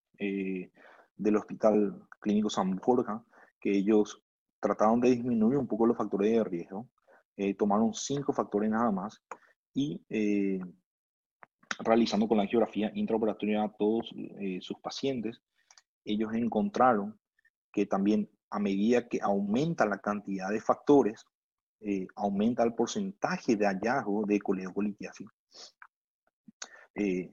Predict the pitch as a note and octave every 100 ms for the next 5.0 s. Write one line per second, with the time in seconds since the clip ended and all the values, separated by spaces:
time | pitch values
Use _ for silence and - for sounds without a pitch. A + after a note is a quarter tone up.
0 | - - A2+ G#2 A2+ A2 A2 - A2 G2+
1 | F#2 A2 A#2 A2 G2 G2 G2 G#2 G#2 A2
2 | - G2 G2 G#2 F#2+ F2 G2 G#2 _ _
3 | - - - - D#3 C#3 - _ _ A#2
4 | A2+ A2+ A2+ - - G#2+ G2+ G2 F#2